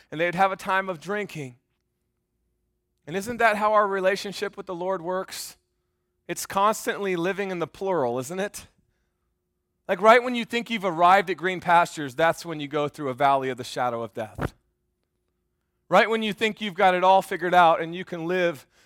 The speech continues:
in a place where you're comfortable, in the very next moment, you're tired, you're hungry, and you're thirsty.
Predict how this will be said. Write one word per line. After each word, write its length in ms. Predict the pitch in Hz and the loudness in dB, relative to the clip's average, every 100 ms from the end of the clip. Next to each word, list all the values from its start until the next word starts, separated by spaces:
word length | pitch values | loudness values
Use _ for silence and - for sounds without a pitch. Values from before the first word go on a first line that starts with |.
| - | -8
in 80 | 165 | -6
a 60 | |
place 360 | - 185 180 - | -2 -2 -2 -2
where 120 | 175 | -6
you're 120 | 156 | -6
comfortable, 680 | 151 - 185 - 143 131 127 _ _ | -6 -4 -6 -6 -8 -6 -6 _ _
in 120 | 160 | -6
the 80 | 160 | -4
very 280 | 143 196 214 | -2 0 0
next 320 | 202 190 - | 0 -2 -4
moment, 440 | 180 185 175 151 147 | -4 -2 -2 -4 -8
you're 100 | 147 | -10
tired, 480 | - 180 175 170 | -2 0 0 -2
you're 120 | 151 135 | -6 -8
hungry, 460 | 160 160 147 147 - | -8 -8 -8 -10 -12
and 100 | 131 | -14
you're 100 | 117 | -14
thirsty. 540 | - 117 - - | -12 -14 -14 -20